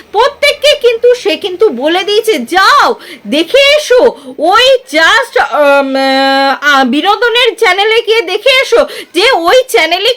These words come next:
কি ভিডিও দিয়েছে।" এই ছিল আশ্চর্য ব্যাপার। তো আপনাকে একটা কথা বলি ফন্দীপ, আপনাকে কিছু কথা না বললেই আজকে নয়, সেই জন্য কিন্তু আজকের কথা বলছি। এখনো অবধি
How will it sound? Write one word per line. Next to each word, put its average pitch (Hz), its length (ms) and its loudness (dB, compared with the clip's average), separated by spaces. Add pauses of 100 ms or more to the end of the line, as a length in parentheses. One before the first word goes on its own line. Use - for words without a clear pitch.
কি 339 200 0
ভিডিও 480 460 4
দিয়েছে।" 480 720 2
এই 311 420 0
ছিল 370 260 0 (300)
আশ্চর্য 269 640 -4
ব্যাপার। 403 440 2 (120)
তো 554 60 0 (440)
আপনাকে 427 520 -2
একটা 554 300 0
কথা - 260 0
বলি 554 340 2
ফন্দীপ, 571 440 0 (200)
আপনাকে 349 540 -4
কিছু 427 340 -2
কথা 349 360 0
না 285 280 2
বললেই 392 460 0
আজকে 370 440 -2
নয়, 339 240 0
সেই 277 220 -6
জন্য 370 280 -4
কিন্তু 440 200 -2
আজকের 359 420 -4
কথা 349 200 -2
বলছি। 403 260 -4
এখনো 415 640 -2
অবধি 381 220 0